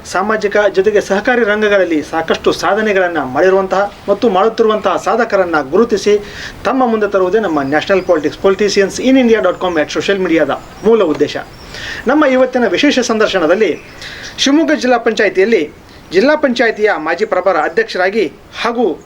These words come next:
ಸಾಮಾಜಿಕ ನ್ಯಾಯ ಸಮಿತಿಯ ಮಾಜಿ ಅಧ್ಯಕ್ಷರಾಗಿ ಕೂಡ ಸೇವೆಯನ್ನ ಸಲ್ಲಿಸಿರುವಂತಹ ಮತ್ತು ಸುಮಾರು ನಲವತ್ತೈದು ವರ್ಷಗಳಿಂದ ಸಮಾಜ ಸೇವೆಯನ್ನು ಮಾಡುತ್ತಾ ಬಂದಿರುವ ಸಮಾಜ ಸೇವಕರು,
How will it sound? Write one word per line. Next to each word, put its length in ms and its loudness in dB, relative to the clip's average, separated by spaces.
ಸಾಮಾಜಿಕ 500 0
ನ್ಯಾಯ 300 0
ಸಮಿತಿಯ 440 0
ಮಾಜಿ 500 -2
ಅಧ್ಯಕ್ಷರಾಗಿ 560 0
ಕೂಡ 100 2
ಸೇವೆಯನ್ನ 440 2
ಸಲ್ಲಿಸಿರುವಂತಹ 840 0
ಮತ್ತು 240 2
ಸುಮಾರು 240 2
ನಲವತ್ತೈದು 540 2
ವರ್ಷಗಳಿಂದ 380 2
ಸಮಾಜ 400 0
ಸೇವೆಯನ್ನು 400 2
ಮಾಡುತ್ತಾ 280 0
ಬಂದಿರುವ 380 0
ಸಮಾಜ 360 -2
ಸೇವಕರು, 560 0